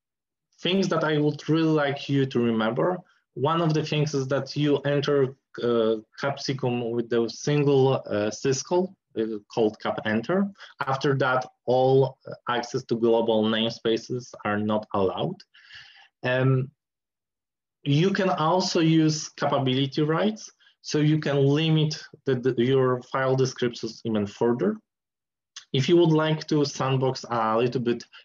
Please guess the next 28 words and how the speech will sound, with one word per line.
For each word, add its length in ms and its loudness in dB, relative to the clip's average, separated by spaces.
more 560 0
complicated 880 -2
application, 840 -4
or, 380 2
uh, 100 2
you, 840 4
um, 500 -2
don't 320 -2
want 300 -2
to 300 2
cache 600 -2
all 200 0
the, 840 -2
uh, 40 -6
files 460 -2
before 500 -2
in 160 -2
the 140 0
initialization 880 0
phase, 260 -2
or 140 0
you 100 4
cannot 380 0
just 420 -2
open, 400 0
uh, 220 2
some, 420 -4
uh, 280 2